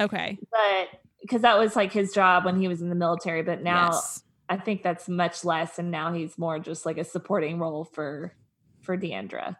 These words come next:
Speaker 1: Okay. Um, so I guess they're creating a new website, and that comes up, and it just,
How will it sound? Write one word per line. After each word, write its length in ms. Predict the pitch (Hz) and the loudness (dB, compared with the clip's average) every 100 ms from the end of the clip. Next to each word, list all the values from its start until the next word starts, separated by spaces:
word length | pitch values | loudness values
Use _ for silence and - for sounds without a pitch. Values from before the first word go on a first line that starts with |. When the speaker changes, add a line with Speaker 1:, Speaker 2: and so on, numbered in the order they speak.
| 190 | -6
Speaker 1:
Okay. 260 | 202 151 - _ - - - _ - | -4 -6 -10 _ -20 -20 -20 _ 2
Um, 220 | 214 196 | 4 4
so 100 | 226 | 4
I 60 | 220 | 4
guess 140 | 226 | 4
they're 120 | 233 | -2
creating 360 | - 226 202 208 | 0 0 2 0
a 40 | |
new 120 | 202 208 | 0 2
website, 500 | 175 175 170 - - _ _ - | 2 0 -4 -4 -8 _ _ -6
and 140 | 180 | -4
that 160 | 175 - _ - | -2 -4 _ -10
comes 300 | 202 185 180 | -4 -2 0
up, 260 | 170 185 - - | 0 0 -4 -4
and 520 | 175 180 170 165 170 - _ - | -2 0 0 -2 -6 -10 _ -2
it 120 | 196 | 0
just, 340 | 190 175 - | 0 -2 -6